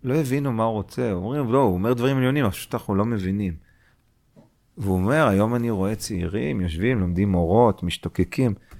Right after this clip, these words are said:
הכל זה ביטויים של נשמות שמקיצות לתחייה, וכבר, אה, נשמת האומה, אה, מזלת היא כבר טללי חיים, אל תוכיות הנשמות המקיצות לתחייה. תורת ארץ ישראל הולכת ונאורה.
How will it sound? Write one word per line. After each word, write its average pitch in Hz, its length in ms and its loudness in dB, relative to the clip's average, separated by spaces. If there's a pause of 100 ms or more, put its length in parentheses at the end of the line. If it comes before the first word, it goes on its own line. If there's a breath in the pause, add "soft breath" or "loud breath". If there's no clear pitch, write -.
(160 soft breath)
הכל - 320 6
זה 139 140 6
ביטויים 123 760 2
של 101 200 -2
נשמות 95 600 0
שמקיצות 95 640 -2
לתחייה, 104 580 0 (920 soft breath)
וכבר, 104 560 4
אה, 98 300 6
נשמת 92 520 0
האומה, 95 580 2 (1000)
אה, 90 340 2
מזלת 98 580 4
היא 92 80 -2
כבר 92 200 0
טללי 92 380 4
חיים, 101 380 2
אל 95 60 2
תוכיות 110 480 -2
הנשמות 95 560 0
המקיצות 92 580 -2
לתחייה. 104 520 4 (680 soft breath)
תורת 151 520 12
ארץ 143 240 10
ישראל 107 300 6
הולכת 104 340 4
ונאורה. 90 1000 2